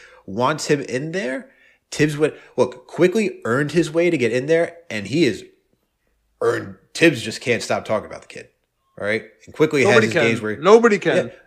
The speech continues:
Speaker 1: nobody
Speaker 2: Nobody
Speaker 1: can.
Speaker 2: can stop talking about it.
Speaker 1: Yeah, but you think, like, Tibbs is like, everyone complains about Tibbs, like, "Oh, he doesn't play rookies, he doesn't do this, da, da, da, da, he's not giving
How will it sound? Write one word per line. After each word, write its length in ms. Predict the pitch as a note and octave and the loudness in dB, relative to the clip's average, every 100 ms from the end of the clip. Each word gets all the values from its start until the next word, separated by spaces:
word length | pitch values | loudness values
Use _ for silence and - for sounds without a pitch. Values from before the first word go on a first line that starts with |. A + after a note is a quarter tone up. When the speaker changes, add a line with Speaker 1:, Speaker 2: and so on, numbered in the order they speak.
| - | 2
Speaker 1:
nobody 240 | G3 G#3+ | 4 6
Speaker 2:
Nobody 200 | C4 D4+ | 8 10
Speaker 1:
can. 60 | C#4 | 8
Speaker 2:
can 80 | B3 | 8
stop 160 | B3 | 6
talking 320 | G#3+ G#3 G3+ A3 | 8 6 6 4
about 160 | F#3+ | 4
it. 140 | G#3 - - _ _ | 2 0 -12 _ _
Speaker 1:
Yeah, 180 | A#3+ D4+ | 4 8
but 160 | A3 G#3 | 8 8
you 80 | G#3 | 6
think, 160 | A#3+ | 4
like, 200 | F#3 E3 | 4 2
Tibbs 220 | - B3 | 0 2
is 100 | G#3+ | 2
like, 300 | G#3+ G3+ - - | 0 -2 -6 0
everyone 240 | B3 C#4 | 2 2
complains 300 | A#3+ G3 B3 | 0 2 2
about 120 | G#3 E3+ | 2 0
Tibbs, 160 | F3 | 2
like, 200 | E3 C3+ B2 | 4 2 2
"Oh, 120 | A#2+ | 2
he 80 | C3 | 2
doesn't 180 | C3 | -2
play 120 | B2 A#2+ | -2 2
rookies, 340 | A#2+ A#2+ A2 | 2 0 -2
he 100 | A#2+ | -2
doesn't 160 | A#2 A2 | -2 -4
do 140 | A2 | 0
this, 220 | A#2 A2 | 0 0
da, 100 | A#2 | -2
da, 80 | A2+ | -2
da, 200 | A2+ A2 | -2 -2
da, 60 | A2 | -6
he's 240 | G#2 A2+ | -8 -6
not 180 | B2 A#2+ | -4 -2
giving 240 | A#2 G#2+ | -4 -8